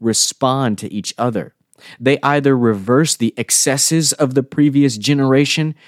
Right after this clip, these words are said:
or they take it a step further. So after he killed all his brothers, one of them had escaped, and then the leaders of Sechem, they make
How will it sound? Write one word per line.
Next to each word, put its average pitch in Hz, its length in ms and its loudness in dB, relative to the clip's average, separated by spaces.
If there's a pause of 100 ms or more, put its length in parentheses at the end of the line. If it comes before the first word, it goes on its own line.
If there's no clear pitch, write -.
(300)
or 104 460 0 (360)
they 135 280 2
take 139 340 0
it 143 100 0
a 139 60 0
step - 500 -2
further. 90 640 -2 (500)
So - 200 -2
after 170 320 0
he 156 160 2
killed 117 480 2
all 156 300 4
his 139 220 0
brothers, 101 640 -4
one 127 380 0
of 117 220 -2
them 101 200 -2
had 127 460 -4
escaped, - 880 -4 (1040)
and 131 220 0
then 185 200 4
the 160 100 2
leaders 131 500 4
of 135 100 2
Sechem, 92 640 -2 (840)
they 113 260 2
make 110 540 0